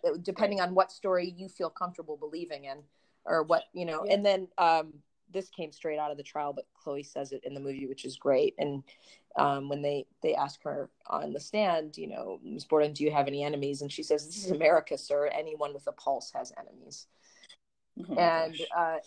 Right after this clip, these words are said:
Speaker 1: th-, it's just
Speaker 2: True.
Speaker 1: some of the stuff that she says on the stand and the way that she carries herself is quite
Speaker 2: Mm-hmm.
Speaker 1: surprising and stoic. And, and that was unheard of for a woman at that time. Women were supposed to be hysterical and affected by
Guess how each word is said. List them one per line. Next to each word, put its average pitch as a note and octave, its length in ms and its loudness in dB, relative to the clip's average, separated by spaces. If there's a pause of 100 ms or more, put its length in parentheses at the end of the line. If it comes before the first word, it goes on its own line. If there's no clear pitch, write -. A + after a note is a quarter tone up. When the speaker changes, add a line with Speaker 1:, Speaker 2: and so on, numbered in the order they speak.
(160)
Speaker 1:
th-, A3 140 0
it's - 220 -8
just - 320 -8
Speaker 2:
True. D4+ 320 2
Speaker 1:
some C#4+ 180 6
of G4 80 2
the D4 80 4
stuff A3 400 4
that F#3 160 0
she - 220 -18
says F#3+ 420 -4
on F#3 140 -6
the E3 80 -14
stand F3+ 380 -8
and F3 100 -10
the E3 40 -12
way E3+ 180 -6
that E3+ 200 -8
she F#3+ 140 -16
carries E3 420 -8
herself G#3+ 560 0
is - 380 -18 (100)
quite G3+ 300 0
Speaker 2:
Mm-hmm. - 180 -10
Speaker 1:
surprising D3+ 720 -4 (600)
and F3 120 -2
stoic. F#3 640 6
And, F#3 280 -4
and F#3+ 180 0
that G#3 220 4
was G3+ 200 -2 (100)
unheard A3+ 480 -4
of D#3 280 -4
for F3 120 -4
a E3 40 -4
woman F#3 300 -6
at E3+ 120 -12
that D#3+ 220 -6
time. G3 160 -6
Women F#3+ 220 -6
were F3 80 -10
supposed - 240 -10
to - 80 -20
be D3+ 100 -8
hysterical - 1040 6
and D3+ 300 -2
affected - 600 -4
by D3 180 -6